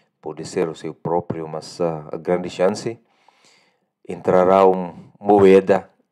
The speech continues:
que já está bem posicionado, galera. Galera, espero que vocês gostaram, me segue a atualização, não esqueça de se inscrever no canal, tá? Tônicos Brasil. Liga esse sininho, dá like e compartilhe. Muito obrigado, até o próximo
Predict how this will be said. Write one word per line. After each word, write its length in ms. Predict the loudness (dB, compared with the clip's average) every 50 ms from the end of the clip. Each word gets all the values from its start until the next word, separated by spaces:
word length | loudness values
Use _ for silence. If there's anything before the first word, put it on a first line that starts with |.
| _ _ _
que 240 | -10 -6 -6 -6 -6
já 160 | -6 -6 -8
está 480 | -8 -8 -12 -12 -8 -6 -6 -6 -6 -10 _ _ _
bem 240 | -12 -12 -12 -12
posicionado, 720 | -12 -16 -18 -18 -18 -18 -20 -18 -18 -18 -16 -16 -16 -18 -18 -20
galera. 260 | -20 -20 -20 -20 -20 _ -20 _ _ _ _ _ _ _ -4
Galera, 320 | 0 4 6 8 8 8
espero 380 | 6 4 4 6 6 6 6 6
que 680 | 4 4 6 6 8 8 8 8 6 4 0 -4 -8 -14 _ _ _ _
vocês 280 | -12 -8 -4 -4 -4 -4
gostaram, 480 | -4 -8 -4 2 6 6 8 6 6
me 100 | 4 0
segue 280 | -4 -4 -2 2 2 2
a 20 |
atualização, 540 | 2 2 -2 -6 -6 -6 -10 -10 -6 -6 -6
não 120 | -6 -8 -14
esqueça 400 | -14 -16 -12 -12 -10 -6 -4 -4
de 120 | -4 -4
se 80 | -6 -8
inscrever 300 | -10 -8 -8 -10 -10 -8
no 60 | -6
canal, 240 | -6 -4 -4 -4 -6
tá? 160 | -6 -10 -10
Tônicos 460 | -10 -12 -20 -16 -16 -14 -12 -12 -10
Brasil. 460 | -8 -6 -6 -6 -6 -10 -18 -20 _ _ _ _ _ _ _ _ _ _ _ _ _ _ _ _
Liga 280 | -2 -2 0 4 4 2
esse 140 | 2 2 -4
sininho, 420 | -10 -12 -12 -14 -14 -14 -16 -14
dá 160 | -12 -10 -10
like 380 | -10 -8 -8 -8 -10 -10 -14 -18
e 40 | -20
compartilhe. 540 | _ _ -16 -14 -14 -14 _ -16 -20 -20 -16
Muito 260 | -12 -12 -10 -10 -8
obrigado, 560 | -6 -4 0 4 6 6 6 6 4 0 -6 -8 -18
até 160 | -20 -20 -18
o 20 | -12
próximo 1000 | -10 -8 -8 -8 -10 -12 -12 -10 -8 -8 -6 -6 -6 -4 -4 -4 -6 -6 -8